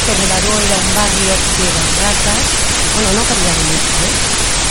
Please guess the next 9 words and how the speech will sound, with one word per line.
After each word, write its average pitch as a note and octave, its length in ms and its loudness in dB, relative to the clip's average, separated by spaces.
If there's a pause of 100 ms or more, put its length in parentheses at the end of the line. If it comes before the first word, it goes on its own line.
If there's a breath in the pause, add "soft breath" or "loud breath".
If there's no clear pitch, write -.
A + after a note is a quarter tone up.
(1500)
De A3 160 2
barracas C#4 480 0 (160)
con A#3+ 80 2 (160)
mucha D#4 300 2 (100)
gente C#4 400 0
venida A3+ 400 0
de, G#3+ 160 0
de G3+ 560 0
Andalucía F#3+ 840 0